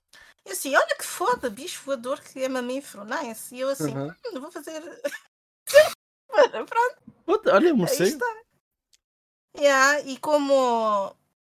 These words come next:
Speaker 1: toda a gente que é morcego e vampiro é tudo preto, eu assim, "Ah, vou usar o meu, as minhas cores preferidas, que é laranja e amarelo, né?"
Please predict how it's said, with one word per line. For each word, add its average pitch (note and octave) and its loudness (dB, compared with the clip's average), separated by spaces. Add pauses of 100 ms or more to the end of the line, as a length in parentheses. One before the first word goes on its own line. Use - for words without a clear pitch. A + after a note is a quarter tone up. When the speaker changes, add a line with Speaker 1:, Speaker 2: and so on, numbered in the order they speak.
(240)
Speaker 1:
toda D#4 4
a D4+ 6
gente D4 -6
que D4 -2
é C4+ 2
morcego A3 -8
e G3+ -14
vampiro F#3+ -10
é G3+ -12
tudo - -20
preto, G3 -12 (760)
eu B3 0
assim, A#3 -4
"Ah, D4 2
vou G#3+ -10
usar A3 2 (320)
o - -16
meu, A#3 -6 (140)
as A#3 -8
minhas B3 -4
cores A#3 -4
preferidas, G#3+ -12
que - -14
é G#3 -6
laranja G#3 -8
e A3 -18
amarelo, G#3+ -6
né?" G3 -14